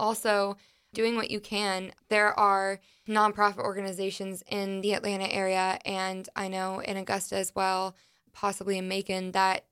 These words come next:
do work with refugees, um, and are always looking for volunteers. Like the one that we work with, Friends of Refugees in Clarkston, they are always accepting volunteers, and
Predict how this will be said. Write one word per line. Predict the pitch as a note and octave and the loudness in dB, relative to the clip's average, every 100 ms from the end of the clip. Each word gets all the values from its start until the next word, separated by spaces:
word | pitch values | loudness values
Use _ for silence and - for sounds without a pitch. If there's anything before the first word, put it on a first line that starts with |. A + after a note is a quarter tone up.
| F3+ | -4
do | G#3 G3+ | 2 2
work | F#3+ F#3+ F#3 | 4 0 0
with | F#3+ - | -10 -4
refugees, | F#3 G3+ F#3+ F3+ - G#3 - | -4 -4 -8 -6 -2 -2 -2
um, | - G3 G3+ | -2 -2 -2
and | F#3+ | 0
are | G3 - | -2 -2
always | G#3 G3+ | -4 -4
looking | - G#3 G3+ | -8 -8 -6
for | F#3+ | -6
volunteers. | F3+ G3 G3+ - - - - - _ - _ - | -6 -8 -8 -8 -6 -4 -6 -10 _ -20 _ -6
Like | G3+ | -2
the | G#3 | 0
one | G3+ | 0
that | G3 | 0
we | G3 | -2
work | F#3+ - - | -2 -2 -4
with, | G3 | -8
Friends | - G3 F#3 | -6 -6 -4
of | |
Refugees | G3 F3+ F#3+ G3+ F#3 | -6 -4 -6 -6 -6
in | - | -6
Clarkston, | - - - - F#3+ F#3 F#3 | -4 -4 -4 -6 -4 -4 -6
they | F#3+ F#3+ F#3 | -2 -2 0
are | F#3+ - | 0 0
always | G#3+ G#3+ G3+ | 2 4 2
accepting | G3+ G3+ F#3+ F#3 | 2 -2 -4 -6
volunteers, | F3+ F#3 F3+ G3 F#3 F#3 F#3 - | -4 -4 -6 -6 -4 -4 -6 -10
and | F#3+ F#3 F3+ F3+ | -10 -8 -10 -12